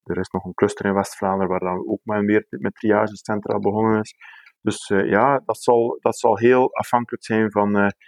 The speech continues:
van regio tot regio. Maar wij hopen uiteraard dat, eh,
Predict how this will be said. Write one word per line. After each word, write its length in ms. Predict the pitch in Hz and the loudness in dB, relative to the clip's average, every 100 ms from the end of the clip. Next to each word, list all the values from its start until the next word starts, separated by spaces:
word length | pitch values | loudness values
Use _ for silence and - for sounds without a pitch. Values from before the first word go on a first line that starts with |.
| _ _ | _ _
van 140 | 98 | 2
regio 280 | 95 101 101 | 2 4 2
tot 220 | - 92 | -2 -6
regio. 220 | 104 120 | -2 0
Maar 140 | 127 104 | 0 2
wij 160 | 95 | 2
hopen 400 | 92 113 131 123 | 4 4 4 2
uiteraard 680 | 98 92 - 101 120 - - _ _ | 2 0 2 2 2 -4 -20 _ _
dat, 380 | - - 101 95 - | -16 -2 -2 -2 -2
eh, 240 | 95 | -2